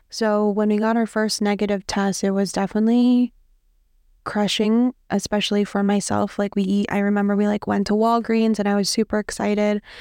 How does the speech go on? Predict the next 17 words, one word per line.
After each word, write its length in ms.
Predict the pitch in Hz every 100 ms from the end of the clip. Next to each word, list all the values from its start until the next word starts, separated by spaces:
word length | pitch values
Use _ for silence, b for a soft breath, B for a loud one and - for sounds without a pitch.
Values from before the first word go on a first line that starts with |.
| B B B -
And 140 | 208
then 100 | 208
you 80 | 202
kind 220 | 214 208
of 100 | 208
just, 340 | 208 - - -
you 100 | 196
know, 140 | 196
you 180 | 196 190
feel 280 | - - 226
everything 580 | 220 214 220 214 208 208
and 140 | 196
then 320 | 196 196 196
you 80 | 190
get 160 | 202 208
that 160 | 208
negative 600 | - 196 190 202 196 -